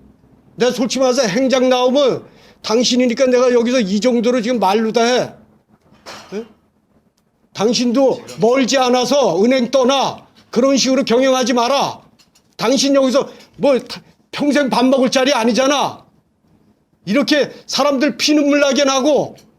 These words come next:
Speaker 1: 어? 내일 모레 언제 죽을지 모르는 사람 급여까지 깎아놓고 부모 봉-, 공양하는 인피부장들, 그 옆에서 부모 모시겠다는 사람 저렇게 원거리 발령 내놓고, 어?
Speaker 2: 지금
Speaker 1: 그거 뭐 하는 짓이야, 지금?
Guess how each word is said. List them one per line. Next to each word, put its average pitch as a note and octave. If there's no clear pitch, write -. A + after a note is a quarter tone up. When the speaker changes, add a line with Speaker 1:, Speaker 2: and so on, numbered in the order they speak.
Speaker 1:
어? C4+
내일 C4+
모레 D4+
언제 C#4+
죽을지 C#4+
모르는 C#4
사람 C#4+
급여까지 C#4+
깎아놓고 C#4
부모 C#4+
봉-, C4
공양하는 C#4+
인피부장들, B3+
그 D4
옆에서 D4
부모 C4+
모시겠다는 C#4+
사람 C#4+
저렇게 C#4+
원거리 C4+
발령 C#4
내놓고, B3+
어? C#4
Speaker 2:
지금 -
Speaker 1:
그거 D4+
뭐 B3+
하는 D4
짓이야, C#4
지금? G3+